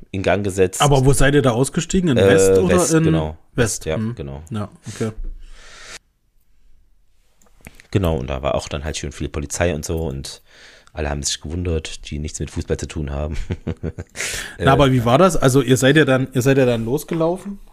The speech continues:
Speaker 2: ähm, und seid dann halt demonstrieren gegangen und dann seid ihr irgendwie so halb auf die Zeiser gestoßen oder die, die sich ja
Speaker 1: Ja.
Speaker 2: letzten Endes, ähm,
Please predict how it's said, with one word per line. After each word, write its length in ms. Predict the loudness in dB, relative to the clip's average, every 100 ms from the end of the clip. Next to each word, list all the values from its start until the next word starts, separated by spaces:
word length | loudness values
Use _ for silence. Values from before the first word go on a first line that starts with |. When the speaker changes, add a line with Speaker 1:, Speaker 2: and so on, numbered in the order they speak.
| -20 -10
Speaker 2:
ähm, 280 | -8 -8 -12 -12
und 140 | -8
seid 160 | -6 -2
dann 280 | -2 -2 -2
halt 220 | -4 -2
demonstrieren 480 | -4 -4 -4 -4 -2
gegangen 320 | -2 -2 -2
und 120 | -4
dann 280 | -4 -4 -6 -14 -20 -20
seid 240 | -6 -2 -2
ihr 60 |
irgendwie 320 | 0 0 0
so 200 | 0 0
halb 180 | 0 -2
auf 120 | -4
die 140 | -8 -4
Zeiser 400 | -2 0 0 -2
gestoßen 520 | -2 -2 -2 0 -2
oder 260 | 0 0 -2
die, 280 | 0 -2 -2 -14 0
die 100 | 2
sich 140 | 4
ja 60 | 4
Speaker 1:
Ja. 60 | 6
Speaker 2:
letzten 480 | 6 2 -2 -2 -2
Endes, 540 | 2 2 4 2 -2
ähm, 540 | -2 0 0 0 -2